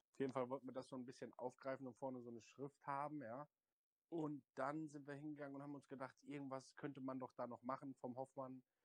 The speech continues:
Und der hat uns dann halt diesen Affen dahin gezaubert, ja.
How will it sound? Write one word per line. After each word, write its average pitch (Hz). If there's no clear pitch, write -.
Und 117
der 113
hat 131
uns 123
dann 123
halt 120
diesen 113
Affen 123
dahin 107
gezaubert, 95
ja. 104